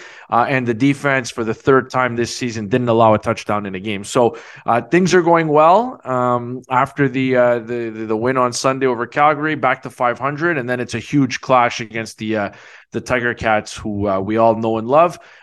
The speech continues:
Um, so that'll be, I mean, there's a lot of implications with this game, obviously, in the East Division being so tight. So, uh, so yeah, no, it's a, it's a big one, uh, going down the hammer, uh, this weekend.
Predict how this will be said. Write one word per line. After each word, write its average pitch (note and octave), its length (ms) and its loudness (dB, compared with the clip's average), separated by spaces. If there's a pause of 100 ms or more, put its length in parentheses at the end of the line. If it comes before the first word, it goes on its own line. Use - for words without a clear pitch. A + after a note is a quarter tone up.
Um, A2 320 -6
so A2+ 440 2
that'll A#2+ 300 2
be, B2+ 280 -4
I B2 140 -2
mean, D3 160 -2
there's D3+ 180 0
a D#3+ 40 0
lot D#3 240 6
of D#3+ 100 0
implications D#3+ 760 -4
with A#2+ 160 -6
this A2+ 180 -4
game, B2 240 -2
obviously, A2+ 380 -2
in G#2+ 60 -6
the G#2+ 80 -6
East A2+ 180 -6
Division A#2 440 -2
being A2 160 -2
so A2 200 -4
tight. D3+ 400 -2 (280)
So, B2 400 0
uh, B2 200 4
so C#3 160 0
yeah, F3 360 2
no, D#3+ 200 0
it's - 220 -4
a, D3 80 -2
it's D3 300 -4
a D#3+ 40 -6
big E3 220 -4
one, D#3 280 -2
uh, C3+ 160 -2
going C3+ 280 -4
down C#3 180 0
the C3+ 80 -2
hammer, C3+ 480 -2
uh, A2+ 60 -4
this A#2 220 -10
weekend. C3+ 460 -4